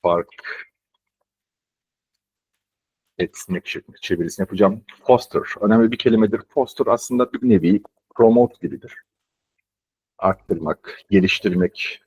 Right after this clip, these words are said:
şeklinde. Ama foster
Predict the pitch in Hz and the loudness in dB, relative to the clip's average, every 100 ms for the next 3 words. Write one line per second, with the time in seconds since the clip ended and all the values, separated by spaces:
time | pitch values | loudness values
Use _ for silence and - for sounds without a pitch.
0 | _ _ - _ _ _ _ _ _ _ | _ _ -20 _ _ _ _ _ _ _
1 | - - 92 - 95 92 95 - _ _ | -20 -6 -6 -2 0 2 0 -4 _ _
2 | _ - - 117 123 123 - 131 135 - | _ -20 -4 0 0 -2 -2 0 0 -2
3 | 95 | -4